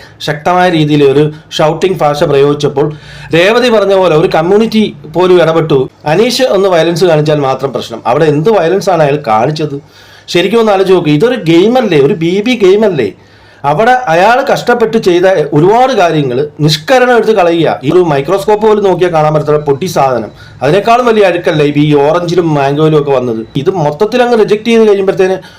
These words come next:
ഒരു മനുഷ്യനല്ലേ, അയാൾ വേദാന്തിയല്ല, അയാൾ വെറും പച്ച മനുഷ്യനാണ്. മനസ്സിലായോ? അയാൾ പ്രതികരിക്കും.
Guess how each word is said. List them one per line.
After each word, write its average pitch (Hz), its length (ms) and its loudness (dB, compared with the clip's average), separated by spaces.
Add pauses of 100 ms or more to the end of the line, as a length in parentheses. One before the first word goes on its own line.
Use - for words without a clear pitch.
(140)
ഒരു 226 80 0
മനുഷ്യനല്ലേ, 202 760 -2 (120)
അയാൾ 170 220 0
വേദാന്തിയല്ല, 220 960 0 (340)
അയാൾ 160 220 2
വെറും 202 220 2
പച്ച 175 360 -2
മനുഷ്യനാണ്. 196 600 0 (560)
മനസ്സിലായോ? 180 380 0
അയാൾ 175 180 0
പ്രതികരിക്കും. 220 720 -2